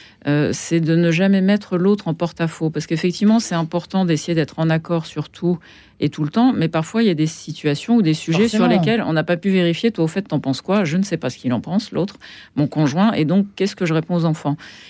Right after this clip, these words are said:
Speaker 1: Et donc, en tout cas, de veiller, je pense, à ne pas se mettre en porte-à-faux l'un vis-à-vis de l'autre et de ne pas mettre l'autre en porte-à-faux. Quitte à dire à l'enfant, « Écoute, pour l'instant, je peux pas te répondre, je ne sais pas, j'ai besoin d'en parler avec papa. »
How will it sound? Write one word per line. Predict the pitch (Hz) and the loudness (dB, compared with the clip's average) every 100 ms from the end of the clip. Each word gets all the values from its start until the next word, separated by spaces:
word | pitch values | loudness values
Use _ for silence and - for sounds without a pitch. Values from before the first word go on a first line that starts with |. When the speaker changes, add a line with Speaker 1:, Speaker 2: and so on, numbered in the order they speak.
| - - | -14 -2
Speaker 1:
Et | 151 | 0
donc, | 185 220 | 4 2
en | - 202 | 2 0
tout | 226 | 0
cas, | 214 254 | 0 0
de | 190 | 2
veiller, | 170 190 196 208 233 | 2 2 2 4 2
je | 202 | 2
pense, | 170 196 214 180 | 0 0 0 0
à | |
ne | 170 170 | 0 0
pas | 226 | 0
se | 226 - | -2 -2
mettre | 185 202 202 | 0 0 0
en | 170 | -4
porte-à-faux | 170 185 - 175 - 214 | -4 -4 -2 -2 0 2
l'un | 185 | 2
vis-à-vis | 170 165 165 160 | 2 0 2 2
de | |
l'autre | 147 131 165 | 0 0 0
et | |
de | 147 | 0
ne | 160 | 0
pas | 220 | 4
mettre | 220 - | 2 2
l'autre | 202 220 180 | 0 0 -2
en | |
porte-à-faux. | 160 160 156 151 156 160 - - _ | -4 -4 -4 -6 -6 -8 -10 -20 _
Quitte | 202 202 | -2 0
à | 185 | 2
dire | 185 | 2
à | 175 | 2
l'enfant, « | 170 214 | 0 0
Écoute, | 202 208 | 0 -2
pour | 175 | 0
l'instant, | 180 180 226 | 0 0 -2
je | 214 | -2
peux | |
pas | 160 202 | -2 -2
te | |
répondre, | - 160 151 175 151 | -2 -2 -2 -2 2
je | 196 | 2
ne | 220 | 2
sais | 170 | 0
pas, | 156 147 - | -4 -6 -4
j'ai | 160 | 0
besoin | 190 185 180 | 2 2 0
d'en | 165 | 0
parler | 170 156 | 0 0
avec | 143 135 | 0 -2
papa. » | 131 139 | -4 -4